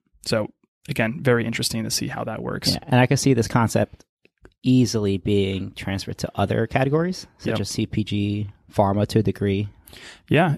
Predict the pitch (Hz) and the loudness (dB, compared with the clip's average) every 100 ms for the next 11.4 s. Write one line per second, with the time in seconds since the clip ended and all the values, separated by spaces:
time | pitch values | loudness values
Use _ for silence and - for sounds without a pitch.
0 | - 135 160 143 147 139 - 147 170 147 | 0 0 0 -2 -2 -2 -2 -2 0 -2
1 | 131 147 143 143 135 131 - 127 131 151 | 0 -2 -2 -4 -4 -6 -6 -4 0 0
2 | 123 - - _ - 131 151 135 135 127 | -2 -10 -20 _ 0 4 6 6 4 4
3 | 123 - 123 117 117 113 117 120 - 127 | 2 0 0 2 2 -2 -6 -6 -4 -2
4 | 131 131 - 117 117 110 120 110 - 127 | -2 -4 -8 -6 -6 -6 -6 -8 -2 0
5 | 123 117 151 - 113 110 - - 104 120 | 0 0 0 0 0 -2 -4 -12 -20 -20
6 | - 139 127 135 127 127 123 127 120 117 | -2 0 2 2 2 0 0 -2 -2 -4
7 | - 123 127 131 123 147 156 - 123 117 | -2 0 0 0 0 2 0 -4 -8 -6
8 | 117 - 120 - 127 117 127 135 - - | -8 -8 -10 -6 -6 -4 -6 -6 -8 -4
9 | - 123 117 123 131 123 117 127 135 127 | -2 -2 -2 -4 -2 -2 0 2 4 2
10 | 120 - - - _ _ - - - 131 | 0 -4 -16 -20 _ _ -4 0 4 4
11 | 123 117 - | 4 2 -2